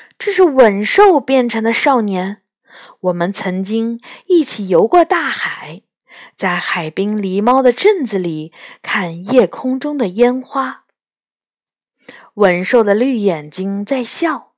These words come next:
那是一双有魔力的眼睛，一双看人一眼就能把人牢牢抓住的眼睛。我不由自主地走到他面前。“你怎么来了？”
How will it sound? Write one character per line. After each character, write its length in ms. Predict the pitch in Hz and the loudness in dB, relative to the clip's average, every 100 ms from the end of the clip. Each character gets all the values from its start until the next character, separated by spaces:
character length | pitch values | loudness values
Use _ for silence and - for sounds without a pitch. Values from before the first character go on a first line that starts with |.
| _ _ - - _ | _ _ -20 -20 _
那 180 | 202 190 | -6 -6
是 300 | - - 202 | -6 -4 -4
一 140 | 180 | -4
双 460 | 156 190 175 180 196 - - | -6 -4 -4 -4 -14 -20 -8
有 180 | 240 220 | 4 4
魔 340 | 202 185 180 262 | 6 4 4 6
力 220 | 381 381 | 4 2
的 100 | 214 | 0
眼 340 | 185 165 151 - | -2 -4 -4 -14
睛， 280 | 156 151 _ _ _ _ _ | -14 -14 _ _ _ _ _
一 160 | - 262 | -4 -2
双 480 | 220 277 277 269 285 | 0 2 2 0 -6
看 300 | - 403 339 | -4 -2 0
人 160 | 269 294 | 0 0
一 300 | 392 349 220 | -4 -6 -4
眼 460 | 185 131 151 180 _ - - - | -4 -4 -12 -14 _ -20 -20 -6
就 200 | 202 170 | -2 0
能 240 | 160 175 | -2 -4
把 180 | 185 147 | -6 -6
人 420 | 156 147 156 202 - - | -10 -10 -10 -12 -16 -20
牢 340 | - 170 151 196 | -8 -4 -2 0
牢 280 | 208 175 214 | 0 -2 -6
抓 340 | - 285 294 | -4 -4 -6
住 240 | - 320 | -6 -6
的 100 | 240 | -4
眼 340 | 185 180 151 147 | -6 -8 -10 -12
睛。 220 | - 170 - _ _ _ _ _ _ _ - | -12 -12 -14 _ _ _ _ _ _ _ -4
我 120 | 277 | -2
不 220 | - 370 | 4 6
由 200 | 330 330 | 6 6
自 240 | - 415 | 6 4
主 280 | 254 240 180 | 4 2 2
地 420 | 165 202 233 254 | 4 6 6 4
走 220 | 262 202 165 | 0 -2 -2
到 140 | 165 | -4
他 200 | 170 214 | -4 -4
面 360 | 226 285 247 180 | -4 -2 -4 -6
前。 320 | - 139 - _ _ _ _ _ _ _ _ _ _ _ - | -10 -12 -20 _ _ _ _ _ _ _ _ _ _ _ -8
“你 220 | 262 330 | -4 -4
怎 180 | 381 381 | -2 0
么 100 | 285 | 2
来 220 | 240 233 | 2 2
了？” 480 | 220 214 208 185 202 | 2 2 2 -2 -8